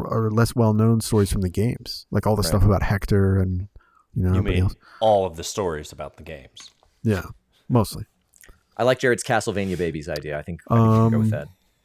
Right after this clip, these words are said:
Speaker 1: but to continue on my dumb series here,
Speaker 2: Okay.
Speaker 1: um,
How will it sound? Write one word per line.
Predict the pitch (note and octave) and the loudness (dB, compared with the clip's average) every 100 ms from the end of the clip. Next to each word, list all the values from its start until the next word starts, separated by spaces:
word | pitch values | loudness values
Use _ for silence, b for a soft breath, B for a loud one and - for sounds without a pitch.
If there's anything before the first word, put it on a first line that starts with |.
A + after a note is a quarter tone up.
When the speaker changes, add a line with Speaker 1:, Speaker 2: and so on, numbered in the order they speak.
| _ - | _ 4
Speaker 1:
but | - | 6
to | |
continue | D#3+ E3+ A3+ G3+ | 6 4 6 6
on | F3 | 6
my | C3+ | 4
dumb | B2+ B2+ A#2 | 6 4 4
series | B2+ A2 F#2+ | 4 4 4
here, | G#2 F#2 F#2+ B B B - | 2 2 0 B B B 0
Speaker 2:
Okay. | A#2+ | 4
Speaker 1:
um, | A2 G#2+ | 4 2